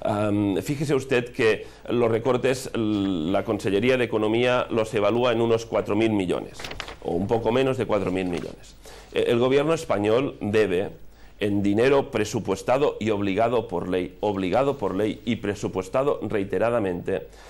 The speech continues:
más de ocho mil millones a la Generalitat de Cataluña. Si el Gobierno español pagase la mitad, la mitad, tan solo la mitad de lo que debe,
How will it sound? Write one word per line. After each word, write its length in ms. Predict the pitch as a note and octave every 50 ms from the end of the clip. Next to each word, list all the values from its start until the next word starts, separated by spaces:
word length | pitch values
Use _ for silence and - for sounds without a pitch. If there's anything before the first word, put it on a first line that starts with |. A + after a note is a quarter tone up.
| - -
más 300 | - - C3 D3+ D3 C#3+
de 180 | C#3 D#3 - -
ocho 320 | - A2+ B2+ B2+ - C3+ A#2
mil 280 | A2 A#2+ C3 C3 B2+
millones 760 | A2+ G#2+ G#2 G2 F#2+ G#2+ B2+ C#3 B2 F#2+ F#2 G#2 - - - - - - -
a 100 | - G2
la 100 | - -
Generalitat 400 | F#2+ G#2 F#2+ F2+ F2+ - F#2 F2+
de 80 | F2+ E2+
Cataluña. 440 | F2+ F2 F2+ F2+ F2 D#2 B1 - - - - - - - - - - - -
Si 140 | - - A#2+
el 60 | A#2
Gobierno 220 | B2 B2 C3+ C#3
español 540 | D3+ C#3 - D3+ C3+ C3 C#3+ D#3+ D#3 - - -
pagase 400 | - A2 A2 A#2+ C3 C3+ - C#3+
la 160 | A#2 A2 G#2 G2+
mitad, 460 | G2+ F#2+ F#2 - - A2 A#2+ B2+ - - - - - - - - -
la 140 | F#2 G2 G2+
mitad, 320 | G2 F#2 F#2 - A2+ A#2
tan 220 | - - A#2+ A2+ A2+
solo 220 | - E3 D#3 E3
la 120 | D#3 C3+ G#2+
mitad 340 | G#2 G2 - A2+ A#2 A#2 - -
de 120 | - A2+ A2+
lo 100 | G#2+ G#2
que 140 | - G2 G2
debe, 340 | A2+ B2+ B2+ A2 F#2+ F2